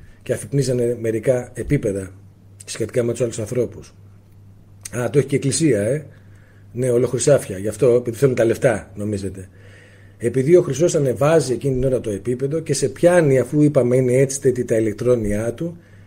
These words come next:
και είναι σαν να ενώνεσαι με τον εθέρα, με το αστρικό. Γι' αυτό, για να έχουν καλύτερη ένωση κάποιος, όπως θέλει να υπερμεγενθύνει την ένωση, ακουμπάει, θα λέγαμε, και έχει πάνω τόσο πιο χρυσό, θα λέγαμε, μπορεί,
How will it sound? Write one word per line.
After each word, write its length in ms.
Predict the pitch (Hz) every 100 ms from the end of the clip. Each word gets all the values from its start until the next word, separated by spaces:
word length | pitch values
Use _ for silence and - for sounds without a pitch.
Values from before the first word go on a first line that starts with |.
| -
και 120 | -
είναι 260 | 131 139 160
σαν 180 | 160 170
να 60 |
ενώνεσαι 680 | 156 120 120 151 151 175 170 - -
με 320 | 139 170 185 - -
τον 220 | 147 151
εθέρα, 480 | 147 175 127 85 - - -
με 280 | 135 160 -
το 100 | 143
αστρικό. 560 | 143 156 147 147 110 - - - - - - - - - - -
Γι' 80 | 123
αυτό, 200 | 123 151
για 100 | 139
να 80 | 135
έχουν 260 | 135 131
καλύτερη 580 | 120 120 127 123 117 120
ένωση 300 | 135 110 101
κάποιος, 340 | 98 107 101 98
όπως 200 | 98 -
θέλει 160 | 113
να 80 | 107
υπερμεγενθύνει 720 | 104 110 107 104 104 104 117
την 200 | 101 95
ένωση, 400 | 95 135 139 180 180 - - - -
ακουμπάει, 480 | 113 107 101 127 147
θα 160 | 107
λέγαμε, 380 | 104 131 151 160 - - - - -
και 120 | -
έχει 160 | 147 -
πάνω 240 | 123 143
τόσο 260 | 143 135 -
πιο 280 | 156 147 -
χρυσό, 460 | - 123 117 143 151
θα 120 | 127
λέγαμε, 480 | 113 135 139 147 147
μπορεί, 460 | - 127 151 117 -